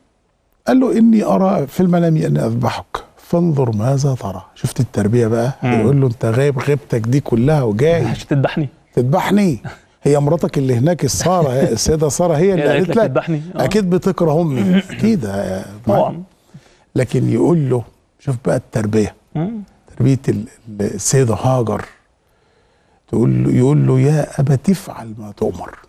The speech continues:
Speaker 2: مم.
Speaker 1: ستجدني إن شاء الله من الصابرين."
Speaker 2: يقين.
Speaker 1: شوف،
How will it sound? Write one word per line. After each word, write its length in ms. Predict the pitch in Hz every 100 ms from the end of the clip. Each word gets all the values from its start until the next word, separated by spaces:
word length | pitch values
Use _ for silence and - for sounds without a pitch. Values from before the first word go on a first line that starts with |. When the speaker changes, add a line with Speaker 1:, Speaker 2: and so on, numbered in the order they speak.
| _ -
Speaker 2:
مم. 300 | 151 262 233 _ _ _
Speaker 1:
ستجدني 920 | - 113 101 104 107 104 151 151 123 -
إن 100 | 104
شاء 380 | 98 - 147 123
الله 440 | 104 104 127 135 117
من 180 | 113
الصابرين." 840 | 104 - - 101 95 104 104 98 82 _ _ _ _ _ - - 147
Speaker 2:
يقين. 380 | 131 160 147 117 _ -
Speaker 1:
شوف، 220 | 131 -